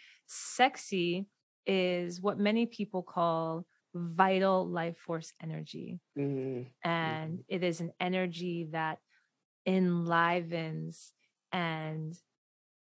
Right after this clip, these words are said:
Speaker 1: makes you feel alive when you're connected to it, makes you feel this sense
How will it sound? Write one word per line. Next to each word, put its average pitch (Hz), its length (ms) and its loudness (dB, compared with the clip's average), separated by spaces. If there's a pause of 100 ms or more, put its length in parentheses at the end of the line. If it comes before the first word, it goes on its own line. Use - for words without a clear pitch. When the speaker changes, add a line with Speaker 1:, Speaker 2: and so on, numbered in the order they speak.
(340)
Speaker 1:
makes 202 340 0
you 240 140 0
feel 214 840 2
alive 170 880 2
when 165 160 -4
you're 165 160 -4 (120)
connected 170 520 -6
to 160 220 -10
it, - 160 -8 (680)
makes 190 280 -2
you 185 160 0 (340)
feel 185 800 2 (1400)
this 190 180 0
sense 196 560 0